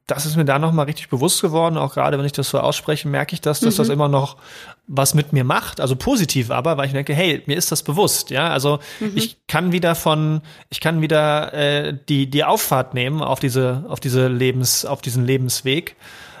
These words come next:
Speaker 1: äh,
Speaker 2: Mhm.
Speaker 1: der viel schöner ist, der, der aus meiner Sicht bunter ist, der nicht so trist ist und, äh, viel, viel mehr bereithält.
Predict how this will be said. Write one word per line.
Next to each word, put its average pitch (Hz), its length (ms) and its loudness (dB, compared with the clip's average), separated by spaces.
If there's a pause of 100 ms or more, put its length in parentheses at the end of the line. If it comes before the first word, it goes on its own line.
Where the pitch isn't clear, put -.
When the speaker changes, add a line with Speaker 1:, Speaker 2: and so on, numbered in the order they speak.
Speaker 1:
äh, 131 200 -2
Speaker 2:
Mhm. 131 100 0
Speaker 1:
der 165 120 0
viel 214 120 -2
schöner 269 320 2
ist, 117 160 -6
der, 131 120 2
der 135 360 0
aus 135 100 -2
meiner 156 180 2
Sicht 147 260 -2
bunter 175 360 4
ist, 117 280 -4
der 127 80 0
nicht 135 160 -4
so 139 100 -2
trist - 420 -2
ist 117 280 -4
und, 123 400 -6
äh, 127 420 0 (640)
viel, 180 260 0
viel 175 120 2
mehr 156 160 2
bereithält. 143 720 0